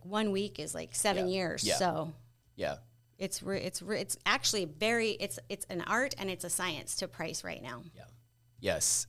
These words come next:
Speaker 2: I would not want your job right now. But I also think that professionals like you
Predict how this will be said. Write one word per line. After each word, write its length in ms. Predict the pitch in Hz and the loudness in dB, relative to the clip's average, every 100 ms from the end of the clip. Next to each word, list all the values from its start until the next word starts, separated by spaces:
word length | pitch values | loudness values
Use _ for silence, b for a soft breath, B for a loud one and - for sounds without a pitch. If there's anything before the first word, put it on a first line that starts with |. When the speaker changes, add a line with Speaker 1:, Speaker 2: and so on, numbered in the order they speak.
| - - | -8 0
Speaker 2:
I 140 | 107 | 2
would 180 | 107 104 | 2 2
not 160 | 101 | 2
want 140 | 82 85 | 2 -2
your 100 | 87 | -4
job 240 | 87 76 | -2 -2
right 140 | 80 76 | -2 -2
now. 160 | 80 87 - | -2 -4 8
But 300 | 135 107 - B B B | 8 8 -2 B B B
I 100 | 120 | 4
also 280 | 123 - 117 | 6 4 2
think 320 | - 101 - | 0 -2 0
that 160 | 101 | -4
professionals 720 | - 107 - 101 - 117 120 107 | -2 0 4 6 4 0 0 2
like 240 | 113 113 | 2 0
you 500 | 104 104 87 78 78 | -2 0 0 -2 -8